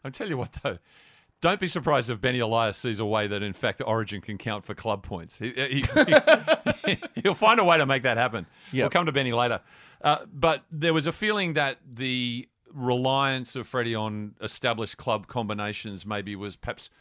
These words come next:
Speaker 1: too heavily placed on that concept as opposed to going out and winning the footy game,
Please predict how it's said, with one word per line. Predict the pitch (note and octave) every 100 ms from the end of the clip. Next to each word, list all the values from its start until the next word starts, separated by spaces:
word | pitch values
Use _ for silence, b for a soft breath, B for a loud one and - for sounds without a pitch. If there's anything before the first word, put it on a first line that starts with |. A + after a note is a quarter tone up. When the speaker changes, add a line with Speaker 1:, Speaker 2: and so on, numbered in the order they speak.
| _
Speaker 1:
too | - A#2+
heavily | A2+ G#2 G2+
placed | - - G#2+ G#2 -
on | G#2
that | G2+
concept | - A2+ G#2 G#2+ -
as | F#2+
opposed | F#2 G#2 G2+
to | -
going | G#2+ G2+ G2+
out | G2
and | G#2
winning | G2+
the | F#2
footy | - G2+ F#2+
game, | G2 G2